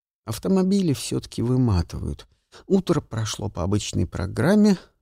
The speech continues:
только после завтрака Мелания сказала, чтоб я позвонил в ректорат. У них что-то официальное. Ну, позвонил, меня соединили с ректором, и он официально передал мне вызов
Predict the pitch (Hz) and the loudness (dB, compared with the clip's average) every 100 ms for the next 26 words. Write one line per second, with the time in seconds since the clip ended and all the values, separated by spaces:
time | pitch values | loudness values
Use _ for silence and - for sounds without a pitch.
0 | _ 160 147 107 113 - 101 151 - 170 | _ -2 -2 -4 -4 -2 0 -2 -2 -6
1 | - 120 107 107 120 120 107 - 87 95 | 0 2 4 4 2 -2 -6 -8 -6 -2
2 | 120 160 165 - _ _ - - 135 147 | 0 0 -2 -6 _ _ -16 -10 -2 0
3 | 143 123 110 107 120 127 117 117 110 - | 0 -2 2 2 2 0 0 -4 -6 -8
4 | 117 107 87 85 - _ _ _ _ 113 | -6 -2 0 -2 -4 _ _ _ _ 2
5 | 151 196 - - - 139 - 135 - 101 | 4 4 -2 -6 -6 -8 -8 -12 -10 -6
6 | 90 92 82 - - 82 - _ _ _ | -6 -6 -6 -6 -6 -8 -12 _ _ _
7 | _ _ _ _ _ 120 208 240 240 233 | _ _ _ _ _ 4 4 2 4 4
8 | 165 123 143 - _ 123 120 - 202 180 | 4 2 -2 -10 _ 0 0 0 -2 2
9 | 147 135 143 165 - 127 110 95 - 104 | 4 4 2 -4 -6 -2 0 0 -2 0
10 | 104 - _ _ - 120 185 262 214 147 | 0 -2 _ _ 2 6 8 6 6 0
11 | - 180 233 226 - 135 117 107 156 190 | 2 4 6 4 2 0 0 2 2 4
12 | 190 185 190 165 - _ _ _ - 104 | 4 6 4 2 -4 _ _ _ -4 2
13 | 113 143 151 | 4 2 -2